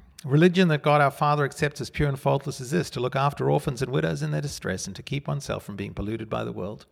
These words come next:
So, and then you go, if you're like me,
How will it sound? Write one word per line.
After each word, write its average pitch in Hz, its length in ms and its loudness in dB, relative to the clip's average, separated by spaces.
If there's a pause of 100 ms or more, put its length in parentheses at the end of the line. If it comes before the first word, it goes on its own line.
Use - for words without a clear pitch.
(580)
So, 175 420 2 (380)
and 208 300 -4
then 214 100 -2
you 214 100 0
go, 185 420 -2 (760)
if 151 140 -6
you're 160 100 2
like 147 180 0
me, 104 440 -2